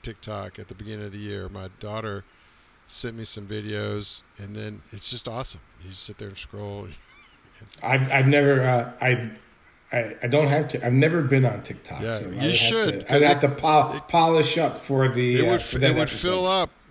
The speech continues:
Speaker 1: ten, fifteen hours a day for you. If you have ten or <laughs> fifteen, fifteen hours a day to just blow, you should get TikTok. It'd be great.
Speaker 2: Okay. All right. Um, I don't know if that's coming anytime soon, but.
Speaker 1: <laughs> All right.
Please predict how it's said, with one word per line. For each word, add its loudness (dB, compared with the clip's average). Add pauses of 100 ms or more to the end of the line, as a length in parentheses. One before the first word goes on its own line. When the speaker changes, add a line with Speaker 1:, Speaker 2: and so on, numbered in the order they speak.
(360)
Speaker 1:
ten, -2
fifteen -8
hours -4
a -8
day -4
for -10
you. -10
If -12
you -2
have -2
ten -4
or -4
<laughs> -8
fifteen, -2 (360)
fifteen -4
hours -2
a -6
day -2
to -10
just -10
blow, -6 (460)
you -8
should -4
get -8
TikTok. -8 (180)
It'd -16
be -12
great. -8 (180)
Speaker 2:
Okay. 0 (540)
All -6
right. -4
Um, -2 (460)
I 2
don't 2
know 4
if -2
that's 2
coming 2
anytime 2
soon, -6
but. -16 (840)
Speaker 1:
<laughs> -
All -6
right. -8